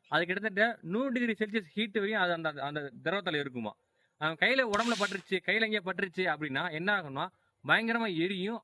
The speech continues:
அதிகமா எரிச்சல் ஓட்டும். இது முழுக்க முழுக்க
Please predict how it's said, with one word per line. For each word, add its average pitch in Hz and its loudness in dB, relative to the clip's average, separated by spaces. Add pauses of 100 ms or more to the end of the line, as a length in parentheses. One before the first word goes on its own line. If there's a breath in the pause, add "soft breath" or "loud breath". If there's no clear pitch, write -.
அதிகமா 190 -2
எரிச்சல் 196 0
ஓட்டும். 113 -6 (460)
இது 175 -2
முழுக்க 240 0
முழுக்க 208 0